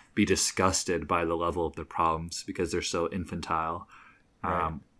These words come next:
Speaker 1: but it's because, like, their mind just has, it seems like it kinda goes berserk when there's not a struggle to be overcome.
Speaker 2: Hmm. Yeah, or people who retire when they're old, and then they kind of, it seems like some of them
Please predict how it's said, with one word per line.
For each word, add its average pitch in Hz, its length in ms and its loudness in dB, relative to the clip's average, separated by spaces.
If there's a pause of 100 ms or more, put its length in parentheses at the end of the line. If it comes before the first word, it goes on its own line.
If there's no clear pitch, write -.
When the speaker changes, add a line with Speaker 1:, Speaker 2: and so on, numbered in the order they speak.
Speaker 1:
but 92 80 0
it's 90 100 2
because, 98 300 2
like, 82 160 2
their 85 140 0
mind 95 340 4
just 82 140 -2
has, - 480 -2
it - 100 -14
seems 107 300 2
like - 160 2
it 85 260 0
kinda 95 200 -2
goes 92 180 2
berserk 92 500 2
when 85 80 -6
there's 82 200 -6
not 85 320 -4 (480)
a - 40 -10
struggle 90 460 2
to - 100 -8
be 82 160 -2
overcome. 85 680 -4 (560)
Speaker 2:
Hmm. 90 240 -6 (640)
Yeah, 113 140 2
or 107 180 4
people 117 240 0
who 110 100 0
retire 101 420 0
when 101 140 -2
they're 92 140 -2
old, 104 320 -2 (580)
and 95 240 -2
then 92 220 0
they 90 160 0
kind 95 340 -4
of, 90 260 -2
it 113 120 -6
seems 117 260 6
like 107 160 2
some 113 180 0
of 104 180 -2
them 95 520 0